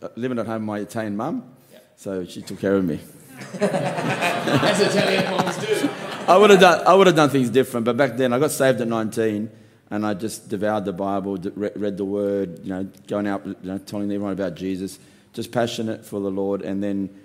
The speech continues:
Speaker 1: at twenty-two we started, but I was still staying at home, and I didn't keep, I, I sort of kept a twenty-hour a week job at certain times, and, um, but I went full time, even though I was, I started the church. There was no one at home 'cause I was living at home.
Speaker 2: Wow.
Speaker 1: Yeah.
Speaker 2: And so,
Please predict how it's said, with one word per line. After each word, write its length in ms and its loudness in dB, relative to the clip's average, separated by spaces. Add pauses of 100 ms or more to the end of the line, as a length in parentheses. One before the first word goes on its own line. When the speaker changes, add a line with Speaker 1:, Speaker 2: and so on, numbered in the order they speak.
(140)
Speaker 1:
at 100 -10
twenty-two 400 -4
we 80 -2
started, 360 -2
but 80 -2
I 40 -2
was 60 -8
still 160 -4
staying 320 -4
at 80 -4
home, 460 -6 (400)
and 200 -4
I 40 0
didn't 300 -2
keep, 300 -6
I, 80 2
I 140 -4
sort 200 -4
of 60 -4
kept 200 -4
a 80 -6
twenty-hour 560 -4 (360)
a 40 -10
week 480 -8
job 520 -6
at 120 -10
certain 280 -8
times, 420 -8 (460)
and, 220 -4
um, 360 -6
but 140 -2
I 40 4
went 200 0
full 160 -2
time, 320 -4
even 220 0
though 180 -2
I 40 -2
was, 280 -10 (380)
I 40 -12
started 280 -8
the 80 -6
church. 260 -8
There 60 -6
was 100 -10
no 140 -4
one 240 -6 (600)
at 120 -6
home 260 -8
'cause 100 -12
I 40 -8
was 100 -8
living 160 -6
at 100 -10
home. 300 -12 (200)
Speaker 2:
Wow. 80 -20 (360)
Speaker 1:
Yeah. 100 -16 (540)
Speaker 2:
And 160 -18
so, 400 -10